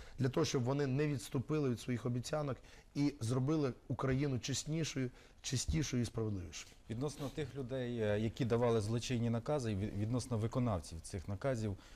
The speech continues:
Speaker 2: а, тих рішень парламенту, які ми побачили, <coughs> достатньо, на вашу думку?
Speaker 1: Сьогодні призначені генпрокурор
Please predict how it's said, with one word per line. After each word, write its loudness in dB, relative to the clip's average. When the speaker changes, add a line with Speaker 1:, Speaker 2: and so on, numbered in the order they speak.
Speaker 2:
а, 0
тих -2
рішень 0
парламенту, 2
які 2
ми 4
побачили, 4
<coughs> 4
достатньо, 0
на 0
вашу 0
думку? -4
Speaker 1:
Сьогодні 4
призначені 0
генпрокурор 2